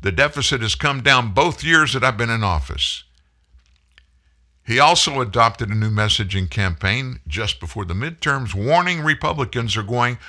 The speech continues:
to crash the economy if they win in November, and that Republicans in Congress have a very different vision than that of his deficit reduction. Well, they do have a very different vision than his,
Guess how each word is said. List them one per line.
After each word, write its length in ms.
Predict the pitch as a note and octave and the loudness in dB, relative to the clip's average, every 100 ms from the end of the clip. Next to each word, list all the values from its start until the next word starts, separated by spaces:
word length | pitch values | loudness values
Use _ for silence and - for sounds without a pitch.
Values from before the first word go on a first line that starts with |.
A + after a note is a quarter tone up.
| - | -12
to 240 | - A#2+ F#2 | -6 -4 -6
crash 680 | - - E3 D#3 B2 - - - - - _ | -8 2 6 6 4 0 -6 -12 -20 -20 _
the 280 | A2+ B2 B2 | -2 -2 -2
economy 840 | C3 A2+ - D3 D#3 C#3 A#2 A#2 G#2+ - - | -4 -4 0 0 2 0 0 -2 -4 -14 -10
if 220 | A2+ A2 | -10 -4
they 160 | A2+ A2+ | 0 0
win 320 | G2 C3+ C3 | -2 -4 -4
in 160 | A#2 | -4
November, 640 | G#2+ G#2 F#2+ C#3+ B2+ D2 - _ _ _ | -2 -4 -2 -4 -2 -6 -8 _ _ _
and 140 | - G#2+ | -6 -2
that 180 | B2 | -2
Republicans 640 | A2+ A2 C#3 C3 B2 A2 F#2+ | -2 -4 -4 -4 -4 -6 -4
in 120 | F2 | -6
Congress 420 | - C3+ C#3 C3 | -2 -2 -2 -4
have 160 | - F#2 | -4 -4
a 60 | |
very 480 | E2+ D#2+ E2 C3+ D#3 | -4 -4 0 2 2
different 380 | C3+ B2 - G2 | 0 -4 -2 -4
vision 440 | D2+ C#3+ A2 C#2+ C2 _ _ _ - | -2 -2 0 -2 -4 _ _ _ -8
than 120 | E2+ | -2
that 200 | G2 G#2 | 2 2
of 100 | F#2+ | 2
his 180 | F2+ E2 | -4 -4
deficit 560 | E2+ G2+ F2+ - F2+ | -2 -2 -2 -4 -4
reduction. 500 | - E2+ F#2+ G2 - E2 - - | -6 -4 -2 -2 -2 -4 -6 2
Well, 140 | C#3 | 4
they 180 | C3 B2 | 6 4
do 220 | G#2+ F#3+ | 2 0
have 340 | G#2 F2+ - - - - | 2 2 0 -8 -12 -4
a 80 | F#2+ | -2
very 340 | F#2 G2 F#2+ | 2 2 2
different 420 | D#2+ F#2 F#2 D2 | -2 -4 -4 -4
vision 440 | D#2+ A2 G#2+ F2+ E2+ | -2 0 0 0 0
than 140 | D#2+ | 0
his, 580 | D2 E3+ D3 F#2 G2+ | 2 4 2 2 -2